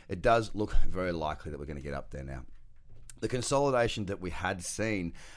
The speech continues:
uh, throughout the last, oh, what is it, eight, nine days has, um, has played out, and I've remained bullish throughout because there was no other reason to get bearish. There, there, there really wasn't a signal there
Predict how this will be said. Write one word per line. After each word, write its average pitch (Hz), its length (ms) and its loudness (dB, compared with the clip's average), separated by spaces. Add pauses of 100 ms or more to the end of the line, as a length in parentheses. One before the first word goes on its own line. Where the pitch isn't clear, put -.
uh, 87 160 2
throughout 92 640 -4
the 98 60 -4
last, 87 600 0
oh, 90 340 -4
what 104 100 -2
is 82 60 -6
it, 78 100 -12
eight, 92 180 -2
nine 101 300 -2
days 92 480 -2 (600)
has, 156 300 4
um, 165 220 4
has 156 160 0
played 151 320 6
out, 147 260 6
and 95 140 -4
I've 104 100 2
remained 127 380 0
bullish 160 340 2
throughout 139 380 2
because 117 200 -4
there 123 80 0
was 113 100 -2
no 127 280 -2
other 113 220 0
reason 104 480 0
to 95 400 -2
get 123 240 0
bearish. 65 320 -6
There, 87 120 -8
there, 87 160 -6
there 98 180 0
really 113 320 0
wasn't 95 480 0
a - 40 -6
signal 110 540 -2
there 78 340 -2